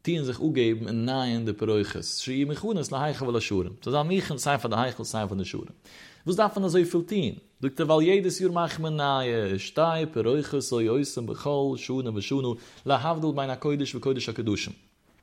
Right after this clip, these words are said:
Zwei Peroichosen, also hat man gemacht, ein Beis, Shiny. Also ich steht in Ilches Beis Abachire, als in der ersten bis zum Mikdash, wie eine Wand dort,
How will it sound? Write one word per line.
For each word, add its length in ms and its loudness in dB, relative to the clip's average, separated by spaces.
Zwei 280 2
Peroichosen, 680 0
also 160 -2
hat 80 -4
man 80 -4
gemacht, 320 -2
ein 80 -2
Beis, 320 0
Shiny. 480 -2
Also 200 4
ich 60 2
steht 240 4
in 60 -2
Ilches 300 0
Beis 260 2
Abachire, 800 2
als 300 -2
in 140 -4
der 80 0
ersten 260 -4
bis 140 -4
zum 80 -8
Mikdash, 260 -6
wie 60 -4
eine 200 0
Wand 240 2
dort, 480 0